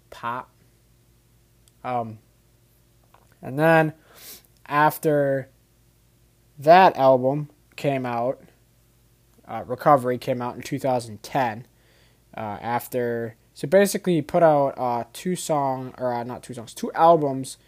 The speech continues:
in two thousand and ten, and then came out with another album, Marshall Mathers L P two,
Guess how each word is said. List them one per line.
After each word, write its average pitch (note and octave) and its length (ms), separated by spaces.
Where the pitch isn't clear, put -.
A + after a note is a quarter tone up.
in B2 600
two E3+ 340
thousand C3+ 720
and A2 280
ten, A2 520
and A#2 240
then B2 340
came D#3 160
out D3 100
with B2+ 140
another D#3 420
album, B2 560
Marshall C#3+ 280
Mathers C3 360
L C#3+ 160
P A#2+ 300
two, D3+ 380